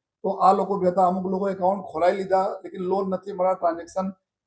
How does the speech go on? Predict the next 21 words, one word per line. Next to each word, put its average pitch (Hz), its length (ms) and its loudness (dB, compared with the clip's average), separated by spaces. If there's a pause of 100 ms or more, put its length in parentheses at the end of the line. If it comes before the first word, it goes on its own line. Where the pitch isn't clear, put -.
(320)
થયા 202 140 6
આમાં, 196 340 4
લેકિન 196 240 -4
એના 190 260 -4
નોલેજ 180 360 0
બહાર 165 260 2
થયા, 185 200 -4
એના 185 120 -2
કોઈ 180 180 -6
લાભ 185 280 4
નહીં 190 120 -6
થયા, 175 300 -2 (400)
ફક્ત 190 280 0
એના 196 140 2
લોન 190 240 0
ખોલાવવા 175 360 2
માટે. 185 300 -2
તો 214 200 0
એવા 180 220 0
લોકોને 190 400 -2
જો 185 180 -4